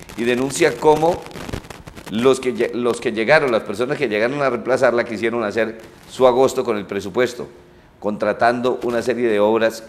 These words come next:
que no podían haber contratado y que pueden ir a la cárcel por eso. La imprudencia de un motociclista hoy en la avenida Quebrada Seca con carrera dieciocho.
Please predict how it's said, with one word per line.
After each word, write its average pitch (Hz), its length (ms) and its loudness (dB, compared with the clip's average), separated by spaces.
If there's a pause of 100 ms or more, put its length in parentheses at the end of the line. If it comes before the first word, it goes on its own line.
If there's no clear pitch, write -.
(200)
que 107 100 -4
no 104 100 -2
podían 110 220 -2
haber 110 140 -2
contratado 101 420 -2
y - 20 -6
que 101 140 -6
pueden 107 320 2
ir 101 120 0
a 95 60 0
la 87 80 0
cárcel 92 280 -2
por 87 180 -4
eso. - 200 -8 (760)
La 135 140 6
imprudencia 143 800 4
de 98 80 -2
un 120 100 -4
motociclista 120 800 0
hoy 117 320 2 (340)
en 98 100 -6
la 110 100 2
avenida 110 260 0
Quebrada 101 340 2
Seca 113 300 -2
con 107 140 -6
carrera 101 400 2
dieciocho. 107 680 0